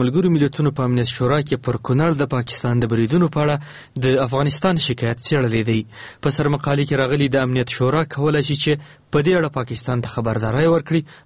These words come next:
او له بریدونو څخه یې منع کړي. خو د مقالې لیکوال کښلي له دې سربیره د افغانستان دولت هم باید له خپلو امکاناتو پر پاکستان فشار راوړي. خدمتګار لیکلي یوه لاره دا ده چې له پاکستان سره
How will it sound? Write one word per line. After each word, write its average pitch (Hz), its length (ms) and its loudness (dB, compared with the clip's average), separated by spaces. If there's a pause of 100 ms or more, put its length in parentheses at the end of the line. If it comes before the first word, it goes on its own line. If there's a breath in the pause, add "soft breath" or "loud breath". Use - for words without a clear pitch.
او 127 200 2
له 135 180 2
بریدونو 143 420 2
څخه - 240 -6
یې 131 160 0
منع 117 200 0 (100)
کړي. 107 140 0 (520 loud breath)
خو 165 160 2
د 156 100 2
مقالې 151 400 0
لیکوال 139 380 -2
کښلي 160 280 -2 (360 loud breath)
له 147 100 4
دې 180 100 4 (120)
سربیره 147 360 2
د 123 160 0
افغانستان 131 560 0
دولت 127 300 0
هم 160 180 0
باید 156 180 0 (360 loud breath)
له 139 60 2 (100)
خپلو 190 400 2
امکاناتو 117 580 -2 (300 loud breath)
پر 120 260 -2
پاکستان 120 540 -2
فشار 131 340 0
راوړي. 107 280 0 (580 loud breath)
خدمتګار 160 520 2 (120)
لیکلي 156 340 0
یوه 131 240 2
لاره 123 260 2
دا 156 80 0
ده 151 120 0
چې 143 260 0
له 120 140 -2
پاکستان 127 520 -2
سره 117 220 0